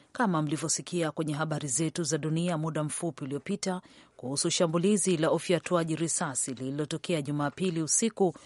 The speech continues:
huko Las Vegas katika jimbo la Nevada, basi nimezungumza na Dokta Mohamed Kaseko wa Chuo Kikuu cha Nevada,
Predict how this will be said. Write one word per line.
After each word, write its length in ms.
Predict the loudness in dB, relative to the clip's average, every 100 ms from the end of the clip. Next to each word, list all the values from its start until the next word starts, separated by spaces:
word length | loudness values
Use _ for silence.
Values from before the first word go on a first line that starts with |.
| -20 0
huko 260 | 2 4 6
Las 320 | 6 2 0
Vegas 480 | -2 0 -2 0 -2
katika 280 | 0 0
jimbo 300 | 2 2 4
la 120 | 2 2
Nevada, 560 | 0 -2 -2 -4 -6 -10 -20 -20 -10 -4
basi 260 | -2 0
nimezungumza 720 | 2 2 2 4 6 6 6 4
na 100 | 4
Dokta 320 | 2 2 0
Mohamed 440 | 2 2 2 0
Kaseko 600 | -4 -2 0 -2 -2 0
wa 100 | 0
Chuo 260 | -2 -4 -4
Kikuu 320 | -4 -2 0
cha 160 | 0 0
Nevada, 540 | 0 0 0 0 -4